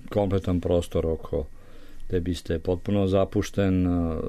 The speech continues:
staza kojom se ne može proći, slova izgledela, a pored toga je jedan rimski sarkofag sa, iskopan na mestu kule milenijumske sa Gardoša, koji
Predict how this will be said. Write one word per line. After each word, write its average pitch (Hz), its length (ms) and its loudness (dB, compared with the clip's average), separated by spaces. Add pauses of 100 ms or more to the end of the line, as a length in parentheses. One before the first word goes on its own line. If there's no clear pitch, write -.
(120)
staza 85 480 0
kojom 80 280 -2
se 82 160 -4
ne 82 120 0
može 82 240 2
proći, 90 640 2 (680)
slova 87 440 0
izgledela, 87 760 0 (120)
a 85 400 -4 (1120)
pored 92 240 2
toga 95 220 2
je 92 80 4
jedan 92 180 4
rimski 90 340 0
sarkofag - 720 0 (300)
sa, 78 560 -6 (760)
iskopan 87 580 -2
na 87 80 2
mestu 87 380 -2
kule 92 440 0
milenijumske 78 840 -4
sa - 200 -6
Gardoša, 90 600 0
koji 80 320 -4